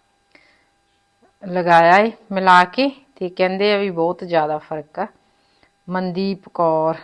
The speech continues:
ਬਹੁਤ ਬਹੁਤ ਧੰਨਵਾਦ ਜੀ। ਪ੍ਰੀਤੀ ਰਾਣੀ, ਬਹੁਤ ਬਹੁਤ ਧੰਨਵਾਦ ਜੀ। ਪਬਜੀ ਬੈਨ,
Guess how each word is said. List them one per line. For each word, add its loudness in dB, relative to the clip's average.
ਬਹੁਤ -8
ਬਹੁਤ -4
ਧੰਨਵਾਦ 2
ਜੀ। -6
ਪ੍ਰੀਤੀ -4
ਰਾਣੀ, 4
ਬਹੁਤ -2
ਬਹੁਤ -4
ਧੰਨਵਾਦ 2
ਜੀ। -10
ਪਬਜੀ -2
ਬੈਨ, -2